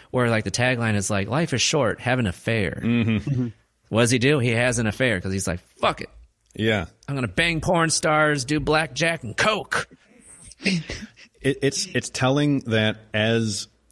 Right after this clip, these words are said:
Speaker 2: entitled as he was to his wife, that wasn't enough for him. Like, he had to get something on the side, and then
Speaker 1: He wanted something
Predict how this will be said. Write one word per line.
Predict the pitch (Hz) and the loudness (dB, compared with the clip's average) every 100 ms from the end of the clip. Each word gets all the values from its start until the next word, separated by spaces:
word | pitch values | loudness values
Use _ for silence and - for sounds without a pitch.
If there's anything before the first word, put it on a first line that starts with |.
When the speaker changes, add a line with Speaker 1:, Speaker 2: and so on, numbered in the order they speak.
| - | -4
Speaker 2:
entitled | 107 95 107 101 107 104 | -4 -2 -2 0 0 -2
as | 95 92 | -4 -4
he | 98 | -6
was | 85 90 92 110 110 - - - | -4 -2 0 0 -2 -6 -14 -8
to | 107 101 | -4 -2
his | 95 87 | -2 -2
wife, | 95 127 131 - _ _ _ _ _ _ _ _ _ - | -2 -2 -4 -14 _ _ _ _ _ _ _ _ _ -2
that | 110 90 | -2 0
wasn't | 107 107 101 | 0 0 0
enough | 95 87 | 0 -2
for | - 87 78 | -4 -4 -4
him. | 76 76 - _ | -6 -10 -14 _
Like, | 95 85 | -6 -6
he | 98 87 | -4 -4
had | 87 87 | -2 -4
to | |
get | 90 87 - _ _ _ _ - | -2 -4 -4 _ _ _ _ -12
something | 98 85 87 | -8 -4 -4
on | |
the | 85 | -4
side, | - 80 78 78 80 - | -4 -4 -4 -6 -8 -10
and | 90 85 | -6 -4
then | 85 82 80 | -4 -4 -4
Speaker 1:
He | 135 | -2
wanted | 185 190 - | 0 -2 -2
something | - 143 - 131 120 107 | -2 -2 -2 -4 -2 -4